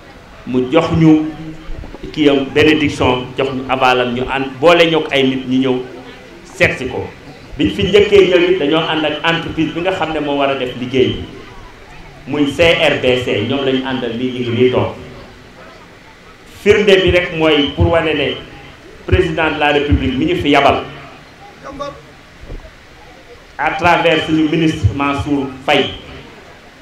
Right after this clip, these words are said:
jaarale ko ci suñu directeur général muy Ibrahima Ndiaye, daf ñoo tànnloo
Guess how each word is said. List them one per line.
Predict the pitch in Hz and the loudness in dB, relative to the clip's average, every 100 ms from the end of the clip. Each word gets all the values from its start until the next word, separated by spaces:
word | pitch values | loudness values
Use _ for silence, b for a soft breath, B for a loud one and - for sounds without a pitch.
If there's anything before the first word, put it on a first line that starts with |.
| - 147 | -6 2
jaarale | 156 151 151 | 2 2 -2
ko | 143 | -2
ci | 143 | -4
suñu | - 143 | -6 -4
directeur | 151 156 156 131 | -2 0 0 0
général | 143 139 135 131 | -2 0 0 0
muy | 135 | -2
Ibrahima | 147 131 127 123 | 0 0 0 -2
Ndiaye, | 117 135 135 - - - - - - - - - - - - - - - | 0 2 2 0 -10 -16 -18 -20 -20 -20 -20 -20 -20 -20 -20 -20 -20 -4
daf | 165 175 | -2 0
ñoo | 180 185 | 2 4
tànnloo | 202 185 185 175 147 147 | 6 6 6 6 6 6